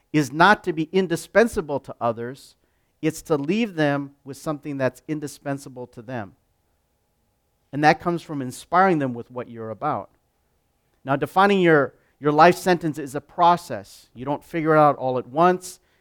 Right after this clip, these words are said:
It gets refined over time, but start with a first version. My first version was, "I want to be a, a follower, a great follower of Jesus Christ." And then I began to build on that. "I want to be a great servant pastor."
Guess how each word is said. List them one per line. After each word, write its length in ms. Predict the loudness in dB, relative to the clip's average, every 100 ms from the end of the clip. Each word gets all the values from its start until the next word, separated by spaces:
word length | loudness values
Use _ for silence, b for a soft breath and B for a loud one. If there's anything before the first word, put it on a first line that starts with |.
| _
It 100 | -10
gets 260 | -2 -2 -2
refined 540 | -10 -6 0 0 0
over 280 | -2 -6 -6
time, 360 | -12 -6 -4 -4
but 160 | -6
start 460 | -10 0 4 4 2
with 240 | -4 -6 _ -18
a 60 | -18
first 360 | -14 -14 -14
version. 520 | -10 -4 -4 -6 -18 _ _ _ _ _ _ _ _ _ _ _ _ _
My 200 | 0 2
first 300 | 2 -4 -2
version 340 | -2 -2 -2
was, 180 | -6 -6
"I 80 | -4
want 200 | -4 -4
to 60 | -4
be 220 | -6 -4
a, 220 | -4 -6 _ -16
a 40 |
follower, 520 | -2 4 4 4 -2
a 40 | -4
great 240 | -6 -6
follower 340 | -2 -2 -2
of 100 | -6
Jesus 340 | -10 -16 -16 -20
Christ." 640 | -12 -8 -8 -10 _ _ _ _ _ _ _ _ _
And 100 | -4
then 100 | 0
I 60 | 2
began 300 | 2 0 0
to 80 | -4
build 340 | 2 4 6
on 200 | 2 0
that. 140 | -6
"I 100 | -6
want 180 | -6 -6
to 60 | -6
be 180 | -4 -4
a 120 | -6
great 300 | -2 -2 -2
servant 400 | -8 -8 -8 -14
pastor." 560 | -6 -6 -6 -10 -20